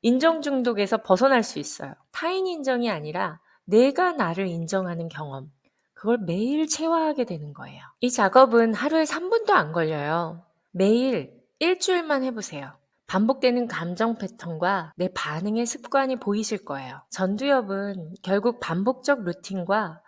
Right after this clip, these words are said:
자율적 판단에 의해서 회복돼요. 칭찬 중독을 벗어나기 위해서 필요한 건 더 많은 칭찬이 아니에요. 바로 내가 정한 기준,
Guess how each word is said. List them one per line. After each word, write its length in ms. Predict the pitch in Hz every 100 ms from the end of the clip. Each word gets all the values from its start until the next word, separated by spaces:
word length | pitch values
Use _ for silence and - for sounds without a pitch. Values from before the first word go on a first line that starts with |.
| _ _ -
자율적 640 | - 170 214 214 247 247
판단에 520 | - 294 339 359 339
의해서 540 | 277 170 165 190 196 196 -
회복돼요. 600 | 294 339 - 160 139 139 - _
칭찬 480 | - 330 320 359 320
중독을 440 | 302 233 214 214
벗어나기 580 | 185 175 196 190 180 170
위해서 200 | 160 175
필요한 440 | - 254 233 175
건 300 | 170 226 170 - _ _ -
더 200 | - 202
많은 320 | 262 285 294
칭찬이 460 | - 240 226 220 208
아니에요. 720 | 147 160 151 151 165 170 151 -
바로 260 | 185 196
내가 280 | 165 160 247
정한 320 | 254 214 196 185
기준, 540 | - 180 - 156 143